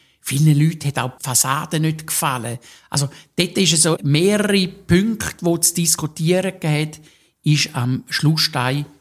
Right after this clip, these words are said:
angekreidet worden. Und ich glaube, jetzt haben wir ein Projekt, wo sehr stimmig ist. Und da ist wirklich auch aus der Bevölkerung heraus, komme ich diese Rückmeldung immer wieder rüber. Also erstens, der Neubau, der Alice,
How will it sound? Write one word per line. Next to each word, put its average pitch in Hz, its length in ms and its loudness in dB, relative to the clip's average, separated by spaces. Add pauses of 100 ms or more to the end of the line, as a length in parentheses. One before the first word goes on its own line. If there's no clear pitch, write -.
(100)
angekreidet 117 680 -6
worden. 101 400 -10 (500)
Und 156 120 2
ich 156 80 0
glaube, 113 200 0
jetzt - 400 2
haben 170 180 0
wir 170 340 -2
ein 123 140 0 (140)
Projekt, - 960 -2 (160)
wo 135 340 2 (140)
sehr 156 480 0
stimmig 135 520 -2
ist. 110 220 -6
Und 127 220 -6 (280)
da 196 100 -2
ist 196 120 -2
wirklich 208 260 -2
auch 175 160 -2
aus 156 180 -4
der 151 80 -8
Bevölkerung 165 680 -4
heraus, 160 220 -2 (280)
komme 151 200 2
ich 151 60 0
diese 160 280 0
Rückmeldung 139 640 -2 (400)
immer 139 220 2
wieder 120 200 -4
rüber. - 300 -8
Also 135 220 -2
erstens, 185 560 -2 (340)
der 107 140 -2
Neubau, 196 880 2 (120)
der - 160 -8
Alice, 190 760 2